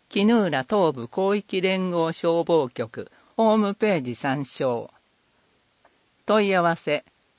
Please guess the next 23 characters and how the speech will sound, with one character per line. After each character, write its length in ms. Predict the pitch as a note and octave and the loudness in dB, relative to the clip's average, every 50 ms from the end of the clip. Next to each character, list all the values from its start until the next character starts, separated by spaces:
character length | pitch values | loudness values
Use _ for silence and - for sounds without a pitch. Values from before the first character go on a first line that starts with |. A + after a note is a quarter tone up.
| _ _ _ _ _ | _ _ _ _ _
絹 300 | - G3 G3+ G#3+ A#3 A#3+ | -4 -2 0 2 2 2
浦 220 | G#3 E3+ C#3 B2+ B2 | 2 2 0 -2 -2
東 280 | - - G3+ G3 E3+ C#3+ | -2 0 2 2 2 0
部 140 | C#3 A#2 - | -2 -6 -4
広 240 | - F#3+ F#3+ G3 G3 | -2 0 2 2 0
域 220 | G3 - - F#3+ | 0 -2 -2 0
連 260 | F#3 F#3+ F#3+ F3+ D#3+ C3 | 0 0 0 0 -2 -2
合 220 | B2+ B2 A#2 A2+ | -2 -2 -2 -2
消 280 | - - F3+ F3+ F3+ E3+ | -2 0 0 2 2 2
防 240 | F3 F3 E3+ C#3 | 0 0 -2 -2
局 400 | - - A#2+ G2+ - - A#2 G2 - _ _ _ _ _ _ | -4 -6 -10 -10 -10 -10 -12 -12 -12 _ _ _ _ _ _
通 280 | - - G3 G3+ G#3 | -6 -2 -2 0 0
信 280 | F#3+ - G3+ F#3+ F#3+ F#3 - | -2 -2 -2 -2 -2 -2 -2
指 140 | - F#3 E3 | -2 0 2
令 240 | F3 E3+ D#3+ D#3+ | 4 4 4 2
課、 240 | - - - C#3 - _ _ _ _ _ _ _ _ _ _ _ | 0 0 0 0 0 _ _ _ _ _ _ _ _ _ _ _
六 260 | - E3+ F3+ E3+ - - | -2 -2 -2 -2 -2 -6
三 400 | - - G3+ G#3+ G#3+ F3 C#3 B2+ | -2 0 2 2 2 0 0 -2
の 200 | A#2+ G#2+ - - _ - | -2 -4 -6 -8 _ -8
零 360 | - D#3 F#3+ G3 G3 G3 G3 | -2 0 2 2 2 2 0
一 280 | G3+ G3+ - - C3+ B2 | -2 -4 -6 -6 -8 -6
三 300 | - - C3+ C#3 C#3 C#3+ | -4 -4 -4 -4 -4 -6
八。 420 | - - C#3+ B2+ - - - _ | -6 -8 -8 -8 -8 -12 -18 _